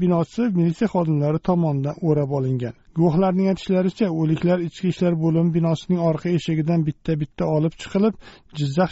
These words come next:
shahar morgiga olib ketilgan. Ayni paytda o'lgan ustalarning qarindoshlari Dashtobod tuman ichki ishlar bo'limi oldiga yig'ilgan. Ozodlik Jizzax viloyat ichki ishlar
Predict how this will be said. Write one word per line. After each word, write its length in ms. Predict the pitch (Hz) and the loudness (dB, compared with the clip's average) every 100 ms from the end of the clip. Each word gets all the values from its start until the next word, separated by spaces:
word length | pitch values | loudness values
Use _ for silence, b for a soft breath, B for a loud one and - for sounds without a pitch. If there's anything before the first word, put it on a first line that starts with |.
| - | -2
shahar 280 | 160 139 165 160 | -2 0 0 0
morgiga 400 | 156 147 143 139 143 | 0 0 -2 -2 -2
olib 160 | 143 160 | -2 -2
ketilgan. 380 | - 139 120 98 B B - | -2 -2 -4 -8 B B -4
Ayni 200 | 135 143 - | 0 0 0
paytda 240 | 151 - 165 | -2 -2 -2
o'lgan 240 | 151 143 156 | -2 0 0
ustalarning 460 | 151 160 156 151 156 - | -2 -2 0 0 -2 -2
qarindoshlari 600 | 156 156 160 - 175 233 - B B - | -2 0 -2 0 0 0 0 B B -2
Dashtobod 440 | 147 - 160 170 - | -2 -2 -2 -2 0
tuman 200 | 165 165 | 0 0
ichki 180 | 160 - | -4 -4
ishlar 220 | 185 220 202 156 | -2 0 0 0
bo'limi 280 | 147 139 156 170 | 0 0 -2 -2
oldiga 320 | 175 165 139 | -2 -2 -4
yig'ilgan. 540 | 135 139 135 127 120 - B B - | -4 -4 -2 -4 -6 -8 B B -6
Ozodlik 460 | 143 135 135 175 202 | -2 0 -2 -4 -4
Jizzax 340 | 156 135 156 - | -2 0 0 -2
viloyat 260 | 156 147 147 151 | -2 -2 -2 -8
ichki 200 | - 165 | -6 -6
ishlar 220 | 143 160 | -2 -2